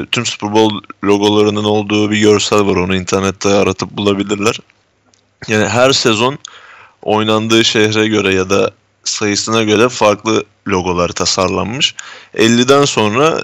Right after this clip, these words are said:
bir L, e, elli gerçi normal kullandığımız rakamlarla elliydi de ondan sonra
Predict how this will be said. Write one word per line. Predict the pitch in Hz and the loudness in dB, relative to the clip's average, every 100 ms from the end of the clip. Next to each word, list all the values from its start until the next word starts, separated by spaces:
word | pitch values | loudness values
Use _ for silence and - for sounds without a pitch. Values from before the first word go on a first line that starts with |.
| - - _ _ | -10 -18 _ _
bir | 123 123 143 127 | -2 4 4 6
L, | |
e, | 113 135 170 - _ _ - - - - - | 4 4 0 -8 _ _ -20 -20 -6 -4 2
elli | 123 131 135 | 2 4 2
gerçi | 135 131 123 143 135 113 117 107 | 4 4 2 0 0 -2 -10 -6
normal | 117 123 127 | 0 2 2
kullandığımız | 123 - 123 123 123 127 120 | -2 -4 -4 -2 -2 -2 0
rakamlarla | 117 120 117 120 120 107 | 0 0 -2 0 0 0
elliydi | 180 170 98 160 | -2 -2 -4 -2
de | 104 | -2
ondan | - 113 117 123 | -2 -2 0 0
sonra | 120 104 120 117 | 0 -2 0 0